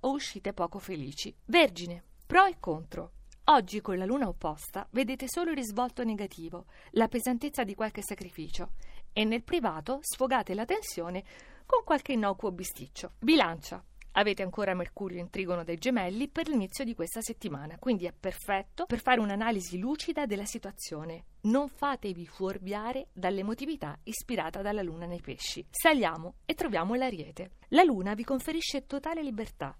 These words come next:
di fare o di non fare, secondo il vostro estro, come vi sentite.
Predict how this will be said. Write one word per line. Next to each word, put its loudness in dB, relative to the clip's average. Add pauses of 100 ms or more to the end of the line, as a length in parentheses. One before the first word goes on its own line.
di -4
fare 2
o 2
di -2
non 0
fare, -4
secondo -2
il 0
vostro 0
estro, -2
come 6
vi -2
sentite. -8